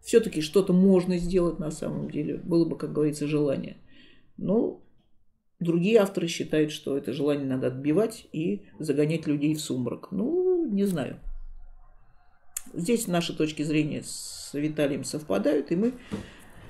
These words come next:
как всегда, решили немножко помитинговать. Что, в общем-то, хэви-метал не запрещает делать. Убейте дракона в себе, и жизнь станет прекрасной. Следующая песня «Живой».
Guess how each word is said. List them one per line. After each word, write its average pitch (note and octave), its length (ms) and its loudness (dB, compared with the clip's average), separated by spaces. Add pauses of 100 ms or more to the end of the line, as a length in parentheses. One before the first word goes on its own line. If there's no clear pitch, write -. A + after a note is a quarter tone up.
как A#3+ 160 8
всегда, B3 240 10
решили G#3 360 8
немножко F3 380 6
помитинговать. D3+ 720 4 (680)
Что, - 220 6
в A#3+ 60 6
общем-то, F#3 520 2
хэви-метал D#3 640 2
не C3+ 300 0
запрещает - 640 -4
делать. - 360 -2 (840)
Убейте G#3 380 6
дракона D3 460 4
в - 60 2
себе, - 380 2 (1300)
и D#3+ 120 0
жизнь F3+ 240 4
станет - 420 -6
прекрасной. - 500 -10 (1900)
Следующая C#4 360 8
песня D4 320 8
«Живой». G#3+ 640 8